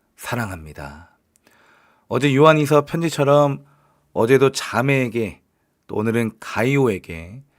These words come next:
개인적인 편지가, 어, 나타납니다. 그리고 우리가 서로 사랑하자, 하나님은 사랑이다 라고 강조했던 사도 요한이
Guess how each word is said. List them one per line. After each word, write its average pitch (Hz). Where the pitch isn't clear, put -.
개인적인 127
편지가, 110
어, 80
나타납니다. 98
그리고 120
우리가 151
서로 190
사랑하자, 151
하나님은 151
사랑이다 131
라고 120
강조했던 135
사도 156
요한이 110